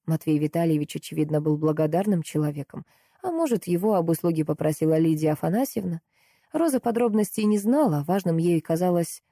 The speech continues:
другое. Колосков являлся членом почти всех учёных советов с уклоном в биологию,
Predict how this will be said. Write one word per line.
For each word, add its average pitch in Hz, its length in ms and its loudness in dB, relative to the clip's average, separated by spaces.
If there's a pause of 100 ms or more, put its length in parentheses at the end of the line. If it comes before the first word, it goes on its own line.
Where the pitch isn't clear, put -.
другое. 196 640 0 (140)
Колосков 170 480 -2 (100)
являлся 165 500 0
членом 185 500 0
почти 165 580 -2 (240)
всех - 420 -4
учёных 185 420 -2
советов 175 600 0
с - 80 -4
уклоном 165 540 2
в 160 100 -4
биологию, 160 760 2